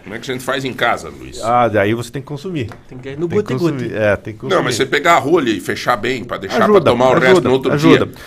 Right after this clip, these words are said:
Speaker 2: ajuda.
Speaker 1: Um dia, um dia,
Speaker 2: Não, dois,
Speaker 1: assim.
Speaker 2: até mais, até mais. Você consegue,
Speaker 1: Aham.
Speaker 2: você vai perceber que ele vai perder, vai ganhar um pouquinho mais de acidez, vai
Speaker 3: Uhum.
Speaker 2: perder um, uma das
Speaker 3: Ele vai
Speaker 2: propriedades.
Speaker 3: fermentando, é isso?
Speaker 2: Não,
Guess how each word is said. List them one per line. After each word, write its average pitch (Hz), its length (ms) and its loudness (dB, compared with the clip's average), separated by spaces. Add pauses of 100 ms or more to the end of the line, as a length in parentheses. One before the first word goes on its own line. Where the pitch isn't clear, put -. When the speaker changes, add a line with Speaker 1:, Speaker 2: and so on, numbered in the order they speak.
(160)
Speaker 2:
ajuda. 226 220 0
Speaker 1:
Um 208 40 2
dia, 143 500 2
um 151 180 -2
dia, 131 180 0
Speaker 2:
Não, 143 180 6
dois, 196 340 6
Speaker 1:
assim. 170 40 4
Speaker 2:
até 196 220 0
mais, 135 340 2
até 151 180 -2
mais. 120 420 -4
Você 107 320 -8
consegue, 139 500 0 (100)
Speaker 1:
Aham. 127 140 -2
Speaker 2:
você 139 100 -4
vai 151 140 6
perceber 156 480 2
que 151 80 -6
ele 147 60 0
vai 143 120 2
perder, 131 460 -2
vai 120 100 -2
ganhar 113 160 -2
um 110 40 -4
pouquinho 113 320 -8
mais 107 120 -2
de 107 60 -2
acidez, 160 580 -4
vai 113 140 -10
Speaker 3:
Uhum. - 60 -10
Speaker 2:
perder 110 320 -4
um, - 20 -8
uma 117 60 -10
das - 100 -20
Speaker 3:
Ele 104 100 -10
vai 95 120 -12
Speaker 2:
propriedades. 104 480 -2
Speaker 3:
fermentando, 143 600 -4
é 143 60 -2
isso? - 260 -8 (360)
Speaker 2:
Não, 440 140 0